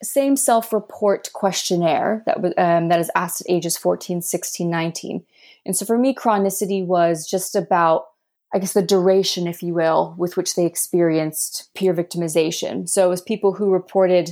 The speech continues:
high amounts of victimization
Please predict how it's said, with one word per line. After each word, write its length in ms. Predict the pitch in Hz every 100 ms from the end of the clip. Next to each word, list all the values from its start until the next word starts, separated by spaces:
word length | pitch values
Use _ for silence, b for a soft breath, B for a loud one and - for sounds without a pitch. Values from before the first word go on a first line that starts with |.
| -
high 240 | - 208 208
amounts 680 | 202 196 175 180 - - -
of 200 | 185 170
victimization 1000 | 180 180 185 175 180 180 180 175 160 160